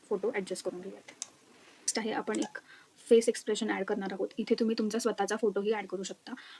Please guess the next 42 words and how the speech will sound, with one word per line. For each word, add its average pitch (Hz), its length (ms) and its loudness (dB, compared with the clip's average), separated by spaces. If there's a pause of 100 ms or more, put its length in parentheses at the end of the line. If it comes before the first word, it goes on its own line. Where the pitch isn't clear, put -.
आणि 202 260 0
जर 208 180 4
तुम्ही, 208 360 2
मी 214 140 0
सजेस्ट 208 280 0
करेल 202 260 6
की - 60 -6
तुम्ही 202 180 0
जर 214 80 0 (100)
तुमचा 208 200 -2
स्वतःचा 202 320 0
फोटो 214 300 2 (240)
ॲड 196 180 2
केला 196 180 2 (200)
तर 196 120 4 (160)
चान्सेस 202 320 2
खूप 220 160 0
जास्त 214 220 0
वाढतात 196 300 2 (100)
की 208 80 -2
लोकं 196 300 -2
तुम-, 208 200 2
YouTube 214 240 6
लिंकवरती 208 560 2
क्लिक 214 200 4
करतील. - 280 -2 (1120)
पण 196 120 0
आत्ता 190 200 4
आपण 214 200 4
यूज 202 200 0
करणार 190 280 0
आहोत 196 220 0
Canva-मध्ये 202 380 2
already 190 360 4
असलेले 196 280 -4
फोटोज. 190 320 0 (440)
तर 202 100 -2
इथे 208 200 -2
क्लिक 208 220 0
केल्यानंतर 196 440 0 (1120)
फेस 208 180 2
एक्सप्रेशन्स 196 600 -4